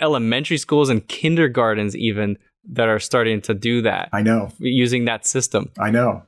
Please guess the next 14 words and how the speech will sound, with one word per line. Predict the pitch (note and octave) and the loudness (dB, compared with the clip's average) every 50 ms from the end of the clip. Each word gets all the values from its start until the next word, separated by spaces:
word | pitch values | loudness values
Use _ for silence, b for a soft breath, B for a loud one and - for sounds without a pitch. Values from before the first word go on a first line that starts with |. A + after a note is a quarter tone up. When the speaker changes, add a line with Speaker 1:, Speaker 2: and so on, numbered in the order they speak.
| _ | _
Speaker 1:
Um, | - B2+ A#2 A2+ G#2+ G#2 - - - - _ _ _ _ - - | -2 0 0 0 0 -2 -4 -6 -10 -18 _ _ _ _ -20 -14
M-, | - - B2+ C3 A#2 C#3 | -8 -6 -4 -2 0 2
Melissa | C#3 D3 D#3+ D#3 - F3+ | 4 4 2 2 0 0
and | D#3+ D3+ | 0 0
I | C#3+ C3+ | 0 0
are | C3+ C3 B2+ | 0 0 0
looking | C3 C#3 C3+ D3+ C3+ B2+ B2+ | 0 0 0 -2 -2 0 0
into | A#2+ A#2 A2+ - - B2 A#2 A2+ A2 G#2+ G#2 G#2 G2+ - - _ _ _ _ _ _ _ _ - - _ - | -2 -2 -2 0 2 4 4 6 6 6 4 4 2 0 -4 _ _ _ _ _ _ _ _ -20 -20 _ -2
put, | C3 - - | -2 -2 0
you | B2+ A#2+ G2+ | 0 0 0
know, | F2+ F#2+ G#2+ A#2+ - | 0 -2 -4 -4 -6
kindergarten | - G#3+ G3+ C3 F#2+ G2 - - - F2+ | -4 -2 -2 -2 -2 -2 -4 -4 -6 -8
for | - - G#2+ - - - | -10 -8 -8 -8 -8 -2
Cooper. | - F3+ A#3 A#3 - A2+ F#2+ F2+ b | 0 0 0 0 2 0 0 0 b